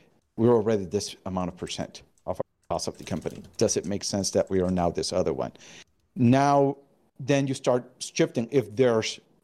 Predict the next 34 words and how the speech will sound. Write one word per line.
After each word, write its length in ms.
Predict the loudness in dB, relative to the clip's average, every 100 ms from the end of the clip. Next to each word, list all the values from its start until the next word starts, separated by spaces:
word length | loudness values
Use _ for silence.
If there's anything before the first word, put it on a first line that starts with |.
| 0
gaps 400 | 4 4 2 -2
there 320 | 0 2 2 2
or, 180 | 0 0
or 260 | 2 2
there's 380 | 2 2 2 -4 -14 _ -20 -20 -20 _ _ _ _ _ _ _ _
fat 400 | -2 4 4 2
that 160 | -2
you 40 | -2
can 160 | -4
trim, 280 | -2 0 0
you 80 | -2
trim 280 | -2 0 2
it. 200 | 2 0
If 160 | -4 2
there's 220 | 2 2
space 360 | 2 2 2
where 120 | 0 0
you 80 |
can 160 | -2 -2
grow, 560 | 2 4 4 4 0 -8 -20 -6
then 280 | 0 0 0
you 40 | -4
start 280 | -4 -4
going 160 | -2 -2
on 100 | -2
the 60 | -4
political 420 | -2 -2 -2 -6
side. 400 | -2 -2 -2 -10 -20 _ _ _ 2
How 200 | 4 4
good 260 | 2 2
are 140 | 2 2
your 160 | 0
communication 560 | -4 -8 -6 -6 -6 -8
skills? 340 | -8 -8 -10